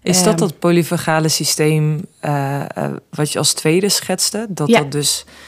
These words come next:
Speaker 2: precies.
Speaker 1: dat de prestatie samenhangt dus met,
Speaker 2: Ja.
Speaker 1: eh, stress?
Speaker 2: Ja, en wat ik dan ook heel veel zie, is dat, ehm, met name, denk ik, vrouwen, maar ook,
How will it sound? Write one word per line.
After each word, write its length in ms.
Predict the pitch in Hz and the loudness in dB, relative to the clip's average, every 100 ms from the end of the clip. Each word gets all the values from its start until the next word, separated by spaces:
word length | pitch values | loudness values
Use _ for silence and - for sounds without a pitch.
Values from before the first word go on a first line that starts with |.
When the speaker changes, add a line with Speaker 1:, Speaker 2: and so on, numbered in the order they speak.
| - | -8
Speaker 2:
precies. 440 | 196 180 160 - - | -6 -4 -6 -10 -4
Speaker 1:
dat 200 | 165 156 | -2 -2
de 60 | |
prestatie 640 | 143 156 147 170 160 - 156 | -4 0 2 2 2 0 0
samenhangt 880 | - 151 165 156 156 156 156 - | 2 2 2 2 2 0 -2 -4
dus 300 | 147 143 143 | -4 -2 -2
met, 440 | - 151 147 - - - | 0 -2 -2 -6 -10 -8
Speaker 2:
Ja. 160 | 208 - _ _ _ | -8 -8 _ _ _
Speaker 1:
eh, 360 | - 139 139 139 139 | -6 -4 -4 -4 -2
stress? 640 | - 165 220 233 - - | -2 0 -2 -2 -6 -6
Speaker 2:
Ja, 220 | - 226 - _ _ | -8 -8 -10 _ _
en 140 | 202 | 0
wat 160 | 196 233 | 2 2
ik 80 | 196 | 2
dan 140 | 208 | 2
ook 120 | 208 | 2
heel 240 | 190 208 254 | 2 2 2
veel 180 | 208 | -2
zie, 380 | 180 202 240 180 | -4 0 2 2
is 220 | 196 208 | 0 -4
dat, 340 | - 208 208 - - _ _ _ | 0 0 0 -6 -10 _ _ _
ehm, 540 | - 202 196 143 196 196 - _ _ _ _ _ _ _ _ | -8 -4 0 0 0 -4 -10 _ _ _ _ _ _ _ _
met 260 | - 196 175 | 0 0 2
name, 440 | 180 208 285 302 | 2 2 4 4
denk 160 | 240 226 | 2 -2
ik, 120 | 196 | -4
vrouwen, 460 | - 170 170 214 247 | -4 0 2 2 2
maar 180 | 285 - | 2 2
ook, 260 | 233 269 | 2 0